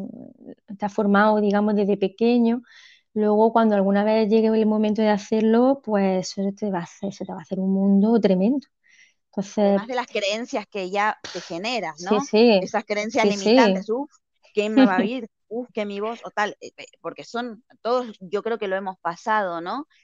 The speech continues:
Speaker 2: Entonces, tú
Speaker 1: Mm.
Speaker 2: fíjate que, que haya, primero, una persona que te acompañe en el aula, como es tu caso, para que te ayude a eso. Es que eso lo ganas para toda la vida.
Speaker 1: Sí, <laughs> sí. Bueno, yo sigo hablando todavía con alumnado mío de cuando empecé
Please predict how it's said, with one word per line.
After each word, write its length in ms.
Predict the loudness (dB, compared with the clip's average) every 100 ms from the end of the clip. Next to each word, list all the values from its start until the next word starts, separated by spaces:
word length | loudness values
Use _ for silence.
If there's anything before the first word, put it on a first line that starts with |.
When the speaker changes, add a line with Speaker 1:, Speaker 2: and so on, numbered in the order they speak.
| _ -6
Speaker 2:
Entonces, 280 | -6 -6 _ _ -4
tú 160 | 0 0
Speaker 1:
Mm. 20 |
Speaker 2:
fíjate 720 | -2 -6 -8 -6 -2 -2 -4 _ _ _ -4
que, 140 | -4 -4
que 140 | -2
haya, 400 | -2 -2 -4 -6 _ _ _
primero, 360 | -10 -8 -6 -6
una 180 | -8
persona 400 | -6 -8 -6 -8
que 120 | -6 -6
te 80 |
acompañe 580 | -6 -6 -6 -4 -6 -6
en 80 | -10
el 140 | -6 -4
aula, 340 | -4 -4 -8
como 200 | -8 -12
es 140 | -14
tu 160 | -12 -8
caso, 400 | -4 -4 -4 -10
para 240 | -6 -8 -8
que 160 | -10
te 120 | -4
ayude 580 | -4 -4 -6 -6 -4 -4
a 120 | -4 -6
eso. 280 | -10 -12
Es 100 | -14 -8
que 220 | -10 -10 _ _ _ -10
eso 220 | -10 -8
lo 120 | -6 -4
ganas 280 | -4 -4 -6
para 220 | -4 -4
toda 220 | -4 -4 -2
la 120 | -4
vida. 360 | -4 -6 -8 -14 _ _ _ _ _ _ _ _ _ _ _ _ _
Speaker 1:
Sí, 360 | -4 -2 -2 -8 -4
<laughs> 520 | -2 0 0 0 -4
sí. 200 | -8 -6 0 2
Bueno, 200 | 4 6
yo 120 | 4
sigo 220 | 4 0
hablando 300 | 2 0 2
todavía 360 | 2 2 2 2
con 120 | 0
alumnado 460 | -2 -2 -2 0 0
mío 160 | 2
de 100 | 2
cuando 180 | 2 0
empecé 520 | 0 -2 0 -2 -2